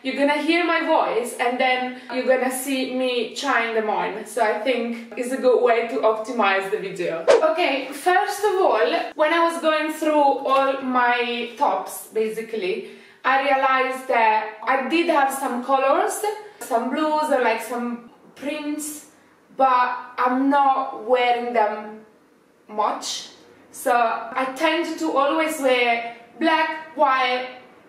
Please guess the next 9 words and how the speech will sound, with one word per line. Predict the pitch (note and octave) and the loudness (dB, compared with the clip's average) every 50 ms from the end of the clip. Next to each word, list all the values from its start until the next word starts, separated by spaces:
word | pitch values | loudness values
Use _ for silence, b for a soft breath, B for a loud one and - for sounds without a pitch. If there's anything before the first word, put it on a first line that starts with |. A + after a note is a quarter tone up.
| - - G#3+ | -10 -4 0
beige, | C#4 C4+ C4 B3+ B3 B3 A#3+ B3 B3+ A#3+ - - - | 2 2 4 4 4 2 2 0 -4 -6 -8 -12 -12
cream, | - C#4+ C#4+ C#4 C4 B3+ A#3+ A#3+ A#3+ A#3+ A#3+ A#3+ - - - - - - - _ - - | -10 -6 -4 -2 -2 -2 -2 -4 -4 -4 -6 -8 -12 -16 -20 -20 -20 -20 -20 _ -20 -8
brown, | A3 A#3 C4 B3 A#3+ A#3 A3+ A3+ A3+ A3+ A3+ A3+ A#3 A#3 - - - - | -2 0 2 2 2 2 0 0 0 -2 -4 -6 -8 -10 -10 -12 -10 -4
and | B3 B3 B3 B3 B3 B3 B3 B3 B3 A#3+ - - - - - - - | -2 0 0 0 0 0 -2 -4 -6 -8 -10 -12 -18 -20 -20 -20 -12
this | A3+ B3 D4 D#4+ D#4 - | -6 -2 -2 -2 -2 -2
is | D#4 D#4 D4 - - | -4 -6 -6 -4 0
the | D4 C#4+ | 2 4
only | C4+ C4+ C4+ C4+ C#4 - | 4 4 2 0 -2 -2
colors | C#4 C#4+ C#4 B3+ D4 G3 G3+ G3+ - - | 0 2 2 2 2 0 -2 -2 -4 -4